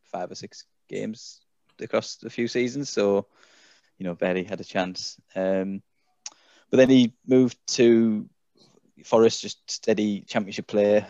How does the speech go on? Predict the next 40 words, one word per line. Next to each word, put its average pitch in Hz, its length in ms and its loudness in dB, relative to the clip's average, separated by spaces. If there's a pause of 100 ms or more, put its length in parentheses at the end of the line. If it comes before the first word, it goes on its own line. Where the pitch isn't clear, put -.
(160)
playing 104 180 2
almost 101 320 -2
every 98 160 -10
game, 98 460 -8 (120)
um, 95 220 -10
and 98 80 -12
got 98 100 -4
a 107 40 -4
chance 113 240 -6
again 117 180 -6
with 113 140 -6
Reading 123 320 0 (100)
when 113 160 -6
they 120 140 -4
went 127 200 -6
up 170 200 -6 (100)
back 117 220 -14
in 107 200 -16
twenty 107 280 -20
thirteen, 113 560 -10
and 107 260 -16 (100)
they 107 140 -10
signed 104 320 -6
him, 104 240 -8 (240)
um, - 300 -20
twenty 98 220 -10
ga-, 98 280 -6
twenty 104 240 -10
games 98 220 -8
in 98 40 -18
the 101 60 -12
Premier 98 240 -14
League 98 180 -6
that 95 160 -8
season, 98 340 -10
but 98 200 -8 (540)
again, 101 240 0
they - 240 -2
were 95 80 -2
relegated, 95 520 0